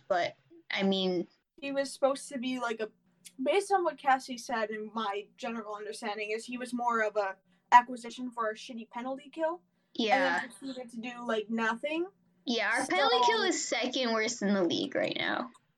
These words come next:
Speaker 1: So safe to say, I don't think it's improved <laughs>
Speaker 2: No.
Speaker 1: at all, which is a problem. He also fumbled the absolutely beautiful breakout pass that Dahlin gave him in the last game.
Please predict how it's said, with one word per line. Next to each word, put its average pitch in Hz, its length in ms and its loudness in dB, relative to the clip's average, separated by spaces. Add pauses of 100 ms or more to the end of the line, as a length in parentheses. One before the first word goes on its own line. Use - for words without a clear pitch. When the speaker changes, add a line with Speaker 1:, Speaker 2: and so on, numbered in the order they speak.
(220)
Speaker 1:
So - 200 -2
safe 392 280 -2
to 381 100 2
say, 240 280 0
I 226 60 0
don't 214 340 2
think 208 180 0
it's 208 140 -2
improved - 640 -2 (260)
<laughs> - 200 -20
Speaker 2:
No. 226 400 -6 (300)
Speaker 1:
at - 200 0
all, - 300 -6 (280)
which 240 160 2
is 226 120 0
a 208 60 0
problem. - 480 -4 (640)
He 277 160 -2
also 285 300 2
fumbled 240 440 4
the 220 120 0
absolutely 214 440 0
beautiful 208 500 2
breakout 185 440 0
pass 185 420 -2
that - 180 -2
Dahlin 180 300 2
gave 170 200 0
him 180 160 0
in 160 60 0
the 170 80 2
last 165 300 -2
game. 185 320 -2